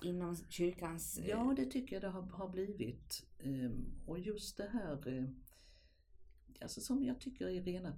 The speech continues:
Speaker 2: påhopp också om, om att man då inte lyssnar på vad vill nu denna Eva som är biskop eller någon annan biskop som då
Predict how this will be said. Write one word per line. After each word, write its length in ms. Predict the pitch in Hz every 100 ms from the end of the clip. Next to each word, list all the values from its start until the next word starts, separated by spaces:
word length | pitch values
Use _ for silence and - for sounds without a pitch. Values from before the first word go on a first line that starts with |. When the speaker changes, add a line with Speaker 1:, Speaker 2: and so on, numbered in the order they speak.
| -
Speaker 2:
påhopp 680 | 165 208 180 147 208 -
också 320 | 117 117 -
om, 280 | 110 113 117 113
om 220 | 123 120
att 220 | 120 -
man 180 | 135 139
då 200 | 147 135
inte 180 | 139 139
lyssnar 600 | 127 135 - - 127 120
på 120 | 120
vad 240 | 117 131
vill 300 | 139 185 139 123
nu 180 | 123
denna 440 | 113 123 123 117 110 - - - - - - - -
Eva 360 | - 135 135 123
som 200 | - 120
är 80 | 120
biskop 580 | 117 117 - 117 113 110
eller 200 | 110 113
någon 220 | 117 117
annan 300 | 117 117 117
biskop 460 | 113 - - 113
som 200 | - 113
då 240 | 120 110